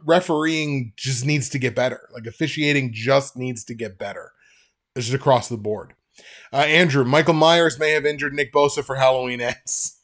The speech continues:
I'm gonna see that, uh, a week from tonight. I think I'm gonna go and I, I feel duty bound that I need to finish off that movie franchise,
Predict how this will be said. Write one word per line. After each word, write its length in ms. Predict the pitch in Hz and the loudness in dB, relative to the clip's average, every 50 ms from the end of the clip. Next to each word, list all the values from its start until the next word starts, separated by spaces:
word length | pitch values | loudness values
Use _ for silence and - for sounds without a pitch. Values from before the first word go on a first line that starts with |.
| _ _ _ _ _ _ _ _ _ - - - 208 208 - | _ _ _ _ _ _ _ _ _ -20 -14 -8 -6 -4 0
I'm 140 | 147 185 240 | 0 2 2
gonna 160 | 277 294 254 | 4 2 2
see 280 | - - 269 269 269 254 | 2 0 -2 -2 0 4
that, 360 | 233 185 151 139 131 127 - - | 4 4 6 4 2 0 -4 -6
uh, 440 | 143 143 147 147 143 143 143 139 135 139 | -4 -2 0 0 2 2 0 0 -2 -2
a 40 | |
week 240 | 143 175 214 202 - | 0 0 0 0 -2
from 180 | - 208 220 208 | -6 -8 -6 -2
tonight. 380 | - 208 214 220 214 196 156 | 0 0 2 2 2 2 2
I 120 | 139 131 123 | 2 2 0
think 240 | - 147 131 120 127 | 0 -2 -2 -2 -2
I'm 140 | 127 131 | -2 -2
gonna 320 | 135 131 131 131 127 117 113 113 120 - | -2 -2 0 0 -2 -4 -6 -14 -6 0
go 280 | 135 135 139 139 139 131 | 4 4 6 6 6 4
and 240 | 127 127 131 131 | 2 0 -4 -2
I, 220 | 131 135 139 131 135 | 0 0 2 2 0
I 40 | 135 | 0
feel 240 | - 202 226 240 | 2 4 4 4
duty 420 | 190 143 117 156 165 175 160 160 139 | 4 2 0 -2 -2 0 0 -2 0
bound 500 | 135 127 120 120 117 110 110 107 104 - _ _ - _ _ - | 0 0 0 0 -2 -4 -8 -12 -14 -18 _ _ -20 _ _ -2
that 120 | 143 147 | 2 2
I 120 | 143 135 139 | 4 4 4
need 160 | 143 139 127 | 2 0 0
to 60 | 127 | -2
finish 380 | - - 147 143 143 135 - 143 | -2 0 0 0 0 0 2 2
off 260 | 135 131 127 - - | 4 4 2 2 0
that 260 | 131 123 120 123 - _ _ _ - | -2 0 0 -2 -4 _ _ _ -14
movie 360 | 131 123 131 131 117 120 117 | -8 -4 -4 -4 -2 -4 -6
franchise, 840 | 110 - 131 131 123 117 107 - 127 117 113 113 110 104 - - | -6 -4 -4 -4 -2 -4 -4 -4 -2 -2 -2 -2 -2 -4 -6 -10